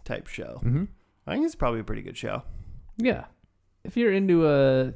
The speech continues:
Speaker 2: you know, a Game of Thrones type show.
Speaker 1: Definitely a Game of Thrones type show.
Speaker 2: But
Speaker 1: Yeah.
Speaker 2: if you're, you know, you're not necessarily tied to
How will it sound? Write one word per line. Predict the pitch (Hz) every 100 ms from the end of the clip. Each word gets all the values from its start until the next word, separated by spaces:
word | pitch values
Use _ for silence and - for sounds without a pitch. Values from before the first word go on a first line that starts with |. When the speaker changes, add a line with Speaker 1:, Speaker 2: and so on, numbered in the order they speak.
| -
Speaker 2:
you | 131
know, | 120 120
a |
Game | 117 117 127
of | 123
Thrones | - 120 120 110
type | - 120 117 -
show. | - 117 113 113 107 - 120
Speaker 1:
Definitely | 120 110 117 113
a |
Game | 110 113
of | 117
Thrones | 107 107 110
type | - 117
show. | - - - -
Speaker 2:
But | 120 120 113
Speaker 1:
Yeah. | 120
Speaker 2:
if | -
you're, | 120 113 110 -
you | 127
know, | 107 107 110 - 147 -
you're | 120
not | 123 117
necessarily | 120 - 117 117 113
tied | - 123 117 117 113 -
to | 120 113 110 110 110